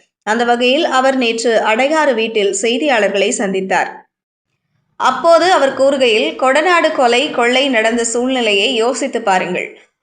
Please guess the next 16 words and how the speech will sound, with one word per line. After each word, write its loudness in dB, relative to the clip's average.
அங்கு 0
அந்த 0
சம்பவம் -2
நடந்தபோது 0
சசிகலா 0
சிறையில் -2
இருந்தார். -2
கொடநாடு 0
கொலை, 0
கொள்ளை 0
நடந்த -2
சமயத்தில் -2
நான் -2
டெல்லியில் -2
விசாரணையில் -2
இருந்தேன். -4